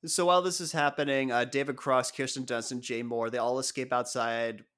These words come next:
the side door to go to Kirsten Dunst's house to turn on all the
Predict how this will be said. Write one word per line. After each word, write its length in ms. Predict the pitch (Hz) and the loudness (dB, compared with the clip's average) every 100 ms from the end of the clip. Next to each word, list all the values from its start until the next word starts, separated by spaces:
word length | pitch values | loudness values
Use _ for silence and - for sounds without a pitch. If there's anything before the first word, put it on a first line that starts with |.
| _ _ _ _ - | _ _ _ _ -14
the 180 | 131 | -8
side 400 | 117 123 117 117 | -2 0 0 0
door 400 | 110 107 110 107 107 - | -4 -2 0 -2 -4 -8
to 180 | 117 | -8
go 180 | 107 110 | -8 -8
to 60 | 107 | -6
Kirsten 380 | - 113 - 120 | -6 -8 -6 -4
Dunst's 320 | 107 104 101 | -4 -6 -6
house 260 | 107 104 | -4 -4
to 100 | - | -6
turn 240 | 104 110 104 | -10 -8 -6
on 200 | 104 104 | -6 -4
all 180 | 104 98 | -4 -4
the 400 | 101 104 104 | -4 -4 -6